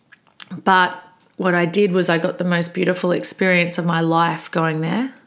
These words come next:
And it was the, somewhat one of the beginnings to, um, the clarity I needed around what filled my cup and the clarity I needed around actually asserting myself and being okay with the needs I have.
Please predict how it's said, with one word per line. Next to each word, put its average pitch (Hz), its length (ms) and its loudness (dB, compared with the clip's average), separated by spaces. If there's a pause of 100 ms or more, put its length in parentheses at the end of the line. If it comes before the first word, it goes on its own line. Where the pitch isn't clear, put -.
(220)
And 170 640 -2 (260)
it 175 220 -2
was 170 340 0
the, 165 460 0 (1000)
somewhat 196 540 2
one 170 120 2
of 170 80 2
the 170 60 0
beginnings 160 680 -2
to, 156 500 0 (1800)
um, 147 400 -4
the 175 80 -2
clarity 196 480 4
I 160 80 2
needed 160 260 2
around 156 300 2
what 156 200 -2
filled 156 260 -2
my 143 120 -2
cup - 420 -6 (300)
and 165 120 -2
the 165 60 -2
clarity 165 420 2
I 156 100 0
needed 151 240 -2
around 147 420 -4
actually 170 440 -2
asserting 170 520 0
myself 214 840 0
and 180 200 0
being 226 300 2
okay 180 420 2
with 165 220 -2
the 165 80 0
needs 160 360 -2
I 139 160 0
have. 151 500 -8